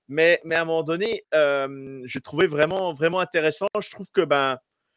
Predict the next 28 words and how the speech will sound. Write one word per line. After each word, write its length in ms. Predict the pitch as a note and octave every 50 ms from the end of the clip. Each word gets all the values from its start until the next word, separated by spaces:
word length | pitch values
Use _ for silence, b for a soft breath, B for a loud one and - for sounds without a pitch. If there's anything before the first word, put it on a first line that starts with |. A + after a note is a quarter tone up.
| _ _ _ _
voilà, 260 | - B2 C#3 E3+ G3
il, 320 | F#3+ E3 D3+ D3 D3 C#3+ C#3+ - -
il, 240 | C#3+ C#3+ C#3+ C#3+ C3+
bon, 140 | B2 D3+
ça 120 | D3+ D3+ -
sera 160 | - - C3+
pas 680 | - - F3 E3+ D#3+ D#3 D3 C#3+ C#3+ C#3+ C#3 C#3 C#3 C#3
un, 40 | C#3
le 100 | C3+ C#3
fu-, 260 | C3+ - - D3+ -
ça 140 | - - D3
sera 140 | - - C#3
pas 120 | - D#3+ D#3
un 20 |
quarterback, 640 | D3+ _ - D#3+ D3+ - D#3 C#3+ C3+ - C#3+ D3 -
euh, 180 | C#3+ C3 B2 B2 -
comme, 220 | - C#3+ C#3 C3+ C3
euh, 120 | C3 B2+
comme 200 | - - C#3 B2+
Aaron 260 | B2+ B2 B2 C3 C3+
Rod-, 220 | B2+ C#3+ C#3+ B2+ -
euh, 140 | - B2+ B2
comme 180 | - - C#3 C3+
Aaron 200 | C3 B2+ C3 B2
Rodgers, 300 | C3 C3+ C3+ D3+ G3+ A3 -
je 80 | - -
pense 280 | C#3 C3+ - - -
pas. 200 | - G3 A3 A3